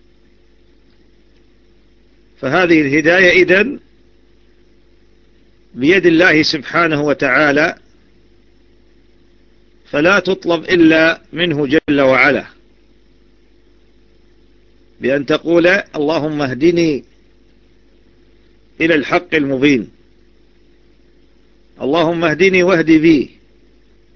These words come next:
كما كان النبي صلى الله عليه وسلم يدعو الله سبحانه وتعالى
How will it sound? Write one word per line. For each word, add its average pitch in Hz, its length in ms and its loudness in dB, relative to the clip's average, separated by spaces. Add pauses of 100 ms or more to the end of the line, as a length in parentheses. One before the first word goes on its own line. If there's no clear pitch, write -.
(1160)
كما 151 240 -4
كان 175 260 0
النبي 156 460 2
صلى 156 260 -2
الله 151 380 -2
عليه 147 300 2
وسلم 165 600 0 (2250)
يدعو 160 260 0
الله 156 340 2
سبحانه 160 540 -2
وتعالى 170 680 2